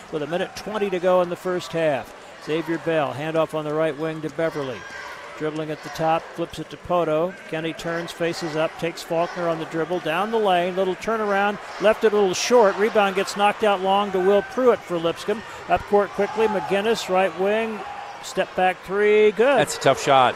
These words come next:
Speaker 1: A J McGinnis with his third tray. He's got eleven. That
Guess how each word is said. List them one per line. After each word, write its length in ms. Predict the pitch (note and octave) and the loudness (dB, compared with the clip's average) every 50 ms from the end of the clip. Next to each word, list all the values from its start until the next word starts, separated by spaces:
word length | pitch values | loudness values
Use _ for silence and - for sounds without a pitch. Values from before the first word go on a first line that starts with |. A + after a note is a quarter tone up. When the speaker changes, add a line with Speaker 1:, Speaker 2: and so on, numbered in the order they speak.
| - - | 0 0
Speaker 1:
A 180 | F3 G#3 G#3+ G#3+ | 2 2 2 2
J 260 | - G#3 A3 A3+ A3 | 2 4 4 4 4
McGinnis 640 | G#3+ G3+ G3+ G3+ F#3 A3 B3 C4+ A#3 G#3 - - G3 | 2 0 0 0 2 2 4 4 2 2 0 0 0
with 120 | G3+ F#3+ | 0 2
his 220 | G3 F#3 E3+ - - | 2 2 0 -2 -4
third 380 | - - A3+ A#3 B3 B3+ B3+ G#3+ - | -2 2 4 4 4 4 2 -2 -6
tray. 580 | - - A3 A#3+ C4 B3+ A#3+ A3 F3+ D#3+ E3 | -4 0 2 2 4 4 4 2 2 0 0
He's 140 | G3 G3+ - | -2 -2 0
got 220 | - A3+ G#3 G3+ F#3+ | 2 2 2 4 2
eleven. 580 | F3 E3+ E3 E3 G3 C4 C#4 - G3+ F#3+ G#3+ A3 - - - - - | 2 0 0 2 4 4 6 6 4 2 0 -2 -6 -10 -10 -6 -4
That 140 | D3 D#3+ | -2 -2